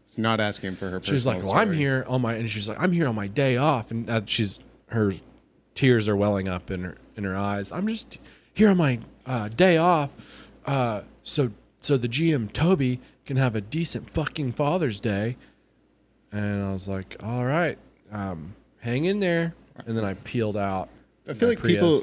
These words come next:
Speaker 1: who are generally doing nice things for others aren't usually that upset about it.
Speaker 2: She just was kept saying in the back, she's like, "This is just, uh,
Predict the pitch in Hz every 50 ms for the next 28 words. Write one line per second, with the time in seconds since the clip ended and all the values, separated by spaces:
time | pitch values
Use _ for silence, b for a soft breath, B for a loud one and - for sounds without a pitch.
0 | 123 120 131 123 120 113 110 113 123 156 156 131 113 110 98 110 110 110 110 101
1 | 95 98 104 117 117 - - 117 113 110 - - - - 87 120 131 117 98 90
2 | - - - 101 113 120 123 - - - _ _ _ _ _ _ _ - 123 120
3 | 117 123 120 113 110 110 107 104 - - - 139 175 202 - 85 82 - 60 -
4 | - - - - 151 156 160 160 135 - - 120 117 - - 135 127 117 - -
5 | - 120 123 127 123 123 113 107 101 92 110 110 117 113 - - - 104 98 -
6 | - 127 - - 131 107 - - 107 95 - - - - - - - - 104 101
7 | 98 92 87 82 82